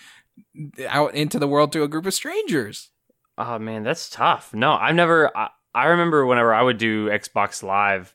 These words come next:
Speaker 2: back in the day, and I would, I would only make, I, I made a couple of friends, and we definitely found out where each other lived, and I was like, "Whoa, you live in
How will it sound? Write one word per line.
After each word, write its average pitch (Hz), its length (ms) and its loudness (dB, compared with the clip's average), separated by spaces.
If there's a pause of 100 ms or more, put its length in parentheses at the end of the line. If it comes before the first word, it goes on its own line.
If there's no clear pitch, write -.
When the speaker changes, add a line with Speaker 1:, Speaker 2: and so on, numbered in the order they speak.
Speaker 2:
back 95 220 -6
in 98 60 -12
the 95 100 -8
day, 92 260 -2
and 92 120 -6
I 98 120 2
would, 98 260 -4 (400)
I 120 140 0
would 143 160 4
only 120 280 2
make, 110 340 -4
I, 127 160 2
I 147 160 0
made 180 180 2
a 131 60 2
couple 151 360 0
of 151 80 -2
friends, 160 600 -4 (640)
and 113 480 -2 (100)
we 127 240 -8
definitely 127 360 -2
found 120 260 -2
out 117 320 0
where 117 160 -2
each 110 160 -8
other 110 280 0
lived, 110 500 -2
and 113 120 -2
I 104 140 2
was 104 140 -2
like, 101 180 0
"Whoa, 113 520 4
you 110 200 -4
live 120 260 2
in 101 200 -2